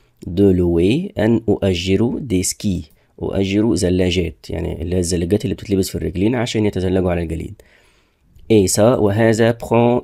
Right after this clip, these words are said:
اون اور، وهذا بيستغرق ساعة. لي بيست سون ترو ديفيسيل بور موا. هنا كلمة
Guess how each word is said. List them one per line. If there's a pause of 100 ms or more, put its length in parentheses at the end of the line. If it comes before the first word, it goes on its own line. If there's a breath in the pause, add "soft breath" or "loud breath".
اون
اور،
وهذا
بيستغرق
ساعة. (640 soft breath)
لي
بيست
سون
ترو
ديفيسيل
بور
موا. (440)
هنا
كلمة